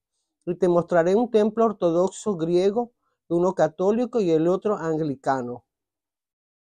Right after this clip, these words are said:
Así que no te pierdas este video. Les voy a hablar de la Orden de Malta, que casualmente ayuda a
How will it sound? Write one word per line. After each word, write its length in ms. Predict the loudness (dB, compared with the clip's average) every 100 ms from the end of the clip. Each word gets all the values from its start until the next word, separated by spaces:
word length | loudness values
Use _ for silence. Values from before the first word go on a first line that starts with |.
| _ _ -20 -6
Así 260 | -6 -4 0
que 120 | 2
no 120 | 2
te 120 | 0
pierdas 420 | 2 2 2 0
este 240 | -2 -2 -2
video. 540 | -2 0 0 -2 -8 _ _ _ _ _ _ _ -6
Les 220 | 0 0
voy 300 | 4 4 4
a 60 | 2
hablar 400 | 4 4 4 2
de 100 | 2
la 160 | 4
Orden 480 | 4 4 2 0 -2 -6
de 200 | -2 0
Malta, 580 | 2 2 0 -4 -16 -16 _ _
que 160 | -12
casualmente 800 | -6 -4 0 0 2 0 0 -4 -2
ayuda 500 | -2 0 0 2
a 100 | 0